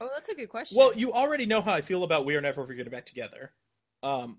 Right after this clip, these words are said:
Speaker 2: I think it's phenomenal and better than the original. So otherwise, I guess you would be referring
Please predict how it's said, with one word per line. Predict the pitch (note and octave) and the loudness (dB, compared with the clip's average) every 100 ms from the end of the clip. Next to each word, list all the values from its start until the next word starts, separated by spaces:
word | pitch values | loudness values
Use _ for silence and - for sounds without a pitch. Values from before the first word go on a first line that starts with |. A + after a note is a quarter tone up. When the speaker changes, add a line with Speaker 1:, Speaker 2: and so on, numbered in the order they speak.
| _ | _
Speaker 2:
I | C3+ C#3+ | 0 2
think | D#3+ C3+ | 0 -4
it's | B2 | -8
phenomenal | - C#3 C3+ C3 B2+ | -6 -2 0 -2 -6
and | B2+ | -4
better | C#3 C3 | -4 -4
than | C3 B2+ | -6 -10
the | B2 | -6
original. | E3+ F#3+ D#3 C3 | -4 -4 -6 -8
So | - D#3+ D3 | -2 -2 0
otherwise, | E3+ F#3 F3+ E3+ | -2 0 0 0
I | D#3 | -2
guess | D#3+ D#3+ E3 | 2 0 0
you | D#3+ | -8
would | C#3 | -6
be | D3 | -6
referring | C#3 C3+ - E3 D#3 D3 | -8 -8 -6 -4 -2 -6